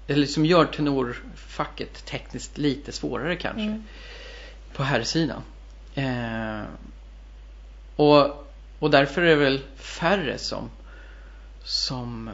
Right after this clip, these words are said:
Speaker 1: hamnar i det röstfacket, kan man
Speaker 2: Mm.
Speaker 1: säga. Sen är det ju också så att baritonläge, det är ju där man pratar.
Speaker 2: Mm.
Speaker 1: Som, jag pratar ju också i baritonläge. Även om jag har en ganska hög talröst om man
Speaker 2: Mm.
Speaker 1: jämför med många, eh, män. Men
Speaker 2: Man har ju de, den längd på stämbanden man har, så man
Speaker 1: Mm.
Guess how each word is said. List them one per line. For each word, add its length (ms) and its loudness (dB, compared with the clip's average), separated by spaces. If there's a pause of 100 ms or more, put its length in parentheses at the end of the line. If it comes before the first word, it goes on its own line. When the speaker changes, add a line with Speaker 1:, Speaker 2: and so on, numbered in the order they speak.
Speaker 1:
hamnar 480 0
i 80 0
det 160 -6
röstfacket, 580 -12
kan 140 -10
man 80 -8
Speaker 2:
Mm. 120 -4
Speaker 1:
säga. 100 -10 (180)
Sen 240 8
är 60 12
det 60 12
ju 60 12
också 220 4
så 100 4
att 120 6
baritonläge, 460 6
det 60 6
är 40 10
ju 60 10
där 120 6
man 140 2
pratar. 460 2 (320)
Speaker 2:
Mm. 120 -6
Speaker 1:
Som, 300 -4 (100)
jag 240 6
pratar 260 0
ju 60 0
också 220 -4
i 40 0
baritonläge. 920 -4 (520)
Även 180 0
om 80 2
jag 80 2
har 80 8
en 60 6
ganska 240 2
hög 220 4
talröst 540 4
om 80 -4
man 100 0
Speaker 2:
Mm. 140 2
Speaker 1:
jämför 160 -6
med 140 -2
många, 220 -8 (760)
eh, 60 -14 (420)
män. 520 -8 (320)
Men 440 0 (1080)
Speaker 2:
Man 180 -2
har 360 2
ju 140 2
de, 260 0
den 260 2
längd 420 -2
på 280 0
stämbanden 680 -2
man 200 -2
har, 400 2
så 160 -6
man 180 2
Speaker 1:
Mm. 140 2